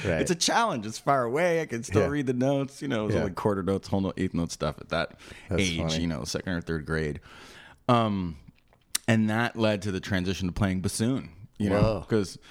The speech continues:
Speaker 2: no one else is playing bassoon. <laughs>
Speaker 1: Right.
Speaker 2: Let's try that. And I won't be able to read anyone else's chart,
Speaker 1: Right.
Speaker 2: you know, so let's give
Speaker 1: Right.
Speaker 2: Chris the bassoon.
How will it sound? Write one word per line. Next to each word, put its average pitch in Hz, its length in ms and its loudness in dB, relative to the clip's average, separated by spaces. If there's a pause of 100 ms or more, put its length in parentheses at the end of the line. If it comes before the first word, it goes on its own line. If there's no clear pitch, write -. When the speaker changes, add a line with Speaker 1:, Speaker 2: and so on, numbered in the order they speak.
(220)
Speaker 2:
no 110 180 6
one 117 140 4
else 127 220 2
is 104 60 -12
playing 113 300 2
bassoon. 131 300 4 (260)
<laughs> 113 40 -4
Speaker 1:
Right. 113 220 4
Speaker 2:
Let's - 220 -2
try 143 280 4
that. 131 260 2 (380)
And 135 140 6
I 131 80 6
won't 131 200 2
be 135 100 4
able 127 140 4
to 117 80 0
read 123 220 4
anyone 117 260 4
else's 113 340 2
chart, 226 320 4
Speaker 1:
Right. 92 200 2
Speaker 2:
you 123 80 4
know, 117 180 6
so 107 220 0
let's 107 200 0
give 92 140 4
Speaker 1:
Right. 80 80 -2
Speaker 2:
Chris 117 220 2
the 92 100 -4
bassoon. 90 580 0